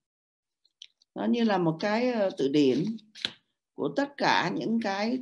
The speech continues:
thói tốt và thói xấu. <laughs> Thì mình không biết, chẳng hạn mình không biết cái nào là thói tốt, cái nào là thói xấu, mình vô mình coi cái từ điển này. <laughs> Thì ông thầy sẽ cắt nghĩa rất là rõ ràng.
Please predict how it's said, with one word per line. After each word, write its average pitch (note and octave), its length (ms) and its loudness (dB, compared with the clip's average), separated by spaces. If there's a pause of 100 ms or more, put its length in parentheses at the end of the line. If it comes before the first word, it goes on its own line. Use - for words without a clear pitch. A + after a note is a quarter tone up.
thói B3 420 0
tốt D4+ 280 2 (500)
và E3 200 -2
thói F#3+ 200 -2
xấu. A#3 380 -4 (360)
<laughs> F4 440 -4 (500)
Thì F#3+ 100 -6
mình G3+ 180 0
không C4 140 4
biết, E4+ 260 4
chẳng F#3+ 140 2
hạn F#3+ 180 0
mình F#3+ 120 2
không A#3 140 2
biết C4+ 120 6
cái D4 100 6
nào A#3 180 4
là D#3+ 60 4
thói G#3+ 180 4
tốt, C4+ 260 6 (500)
cái G#3 80 0
nào G#3 100 6
là E3 60 6
thói G#3 180 6
xấu, A#3+ 260 6
mình F#3+ 220 4
vô G3 140 4
mình F3+ 180 0
coi F#3+ 180 0
cái G#3+ 140 -4
từ D#3+ 120 -2
điển D3 260 2
này. D3 240 -6 (380)
<laughs> B3 480 -2 (560)
Thì F3+ 300 6 (340)
ông G#3+ 200 0
thầy G3 140 0
sẽ E3 260 -4
cắt B3+ 160 -2
nghĩa F3+ 280 0
rất A#3 140 -2
là A3 140 -2
rõ E3 220 -4
ràng. E3 280 -6